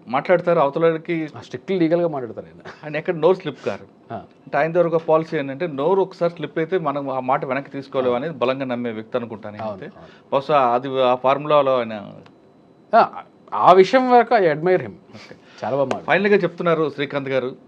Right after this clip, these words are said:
Speaker 1: ఖచ్చితంగా ఇటువంటి సంఘటనలు ఇకపై జరగకుండా ఉండాలంటే, అక్కినేని కుటుంబం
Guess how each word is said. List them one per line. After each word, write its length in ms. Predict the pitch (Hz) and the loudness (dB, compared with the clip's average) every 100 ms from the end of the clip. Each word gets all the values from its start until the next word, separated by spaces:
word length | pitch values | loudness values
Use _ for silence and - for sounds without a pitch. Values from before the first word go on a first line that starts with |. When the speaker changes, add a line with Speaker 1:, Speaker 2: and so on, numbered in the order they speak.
| - | -10
Speaker 1:
ఖచ్చితంగా 680 | 127 165 156 151 147 131 - - | -8 -4 -4 -2 -4 -4 -8 -16
ఇటువంటి 580 | 135 151 151 143 147 127 - | -14 -8 -6 -4 -6 -8 -12
సంఘటనలు 380 | - 127 165 170 | -10 -4 -4 -4
ఇకపై 300 | 139 127 147 | -6 -4 -6
జరగకుండా 560 | 127 123 135 151 139 120 | -4 -4 -4 -8 -4 -4
ఉండాలంటే, 680 | 113 131 117 101 131 107 - - - - - | -2 -2 -4 -6 -8 -8 -12 -20 -20 -20 -12
అక్కినేని 320 | 113 - 151 139 | -10 -4 -6 -4
కుటుంబం 480 | 127 139 135 127 | -8 -8 -6 -6